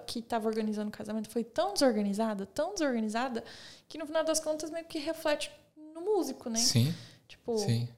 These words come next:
Speaker 1: enfim. Então,
Speaker 2: Entendi.
Speaker 1: paga um pouquinho a mais <laughs> pra ter
Speaker 2: Uma,
Speaker 1: a coisa
Speaker 2: uma
Speaker 1: certa.
Speaker 2: paradinha melhor.
Speaker 1: Com certeza.
Speaker 2: Entendi.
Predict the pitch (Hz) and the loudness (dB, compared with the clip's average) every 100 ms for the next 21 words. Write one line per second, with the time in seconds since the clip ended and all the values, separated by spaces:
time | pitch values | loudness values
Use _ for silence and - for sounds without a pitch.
0 | _ _ _ _ _ _ _ _ _ _ | _ _ _ _ _ _ _ _ _ _
1 | _ _ - - 233 190 185 - _ _ | _ _ -20 -8 -4 -4 -6 -12 _ _
2 | _ 214 208 131 - 220 220 117 110 101 | _ -20 -10 0 4 6 6 6 6 4
3 | 101 - - - _ _ _ _ _ 233 | 2 -2 -14 -20 _ _ _ _ _ 4
4 | 220 226 247 262 262 262 285 247 214 - | 4 4 0 -2 -2 -4 -4 -4 -6 -4
5 | 269 - - - - _ _ _ _ _ | -2 2 2 2 -6 _ _ _ _ _
6 | - - _ 320 302 143 131 123 127 147 | -20 -20 _ -6 0 6 8 10 10 8
7 | 123 123 117 110 113 113 120 127 117 110 | 8 10 10 10 8 6 4 4 8 10
8 | 101 98 - - - _ 202 220 240 - | 10 6 0 -12 -20 _ -10 -8 -10 -12
9 | 196 202 _ _ - 120 123 135 110 | -16 -20 _ _ -14 -6 0 6 6